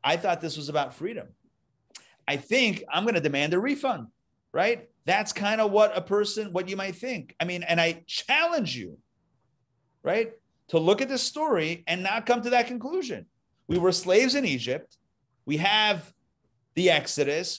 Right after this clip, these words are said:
freedom, but in the next scene or two, there we are getting the most restrictive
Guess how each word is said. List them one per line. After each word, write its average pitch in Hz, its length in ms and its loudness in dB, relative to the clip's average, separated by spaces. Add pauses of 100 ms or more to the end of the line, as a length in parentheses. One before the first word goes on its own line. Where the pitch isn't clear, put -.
freedom, 180 720 0
but 208 160 4
in 208 100 -2
the 214 80 0
next 254 360 -2
scene 262 500 -4
or 175 160 0
two, 170 500 -4 (520)
there 160 200 6
we 247 160 2
are 139 460 0 (160)
getting 208 300 2
the 165 120 0
most 190 720 4
restrictive 160 960 2